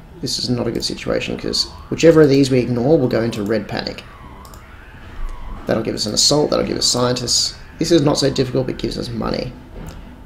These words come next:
Money would be very, very, very handy right now, 'cause we're on zero dollars.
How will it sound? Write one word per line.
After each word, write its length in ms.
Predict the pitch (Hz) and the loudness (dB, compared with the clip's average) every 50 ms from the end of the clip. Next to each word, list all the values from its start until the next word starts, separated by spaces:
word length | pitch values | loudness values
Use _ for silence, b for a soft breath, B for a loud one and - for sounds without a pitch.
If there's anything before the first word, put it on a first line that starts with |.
| - | -12
Money 340 | - 110 113 123 127 131 123 | -6 -2 0 2 2 2 2
would 120 | 117 117 120 | 0 -2 -6
be 100 | 117 117 | -6 -8
very, 540 | 113 117 117 123 123 117 113 113 113 117 | -8 -6 -2 0 0 2 2 0 0 -2
very, 460 | 117 113 113 120 113 104 104 - - - | -6 -6 -4 -2 0 0 0 -2 -4 -6
very 640 | 104 110 113 117 - 117 113 110 107 107 110 - | -8 -10 -10 -10 -6 -4 -2 0 0 -2 -2 -4
handy 420 | - - 107 110 110 110 120 123 - | -6 -8 -8 -6 -6 -4 -4 -4 -4
right 260 | 113 110 113 - - | -2 -2 -2 -2 -2
now, 280 | - 127 131 147 151 143 - - - - - - - - - - - - - - - B B B B B B B B B - - | -2 -2 0 0 -2 -4 -6 -12 -18 -20 -20 -18 -18 -18 -18 -18 -18 -18 -20 -20 -20 B B B B B B B B B -20 -14
'cause 140 | - - 110 | -12 -8 -6
we're 160 | 107 101 110 | -4 -2 -2
on 140 | 113 - - | -2 -4 -4
zero 680 | 117 120 123 123 127 117 107 101 92 90 87 - - - - - - - - - - | -6 -6 -4 -2 0 2 2 2 2 0 0 -2 -2 -4 -6 -12 -18 -18 -18 -10 -4
dollars. 640 | - - - - - - - - - - - - | -2 -2 -2 -2 -4 -8 -10 -8 -8 -8 -8 -8